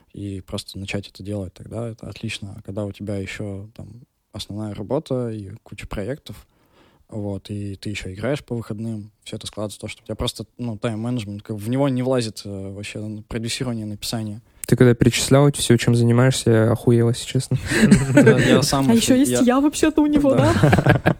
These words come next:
Speaker 1: <laughs> Я сам, э, иногда тоже задумываюсь, думаю, блин, а когда это вообще, типа, успевалось-то все?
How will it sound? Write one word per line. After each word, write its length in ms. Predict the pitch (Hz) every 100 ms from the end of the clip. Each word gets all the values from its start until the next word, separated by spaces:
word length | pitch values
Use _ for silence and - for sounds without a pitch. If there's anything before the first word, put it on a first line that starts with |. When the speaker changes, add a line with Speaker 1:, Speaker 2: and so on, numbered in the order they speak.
| -
Speaker 1:
<laughs> 60 |
Я 160 | 214 -
сам, 460 | - 143 131 120
э, 180 | 113 107
иногда 320 | 107 110 117 113
тоже 260 | 123 113
задумываюсь, 560 | 107 107 123 127 113 -
думаю, 300 | 117 110 107
блин, 220 | 107 110
а 100 | 107
когда 260 | 107 107 113
это 140 | 117
вообще, 200 | 120 117 -
типа, 200 | - 117
успевалось-то 560 | - 123 110 95 - -
все? 200 | -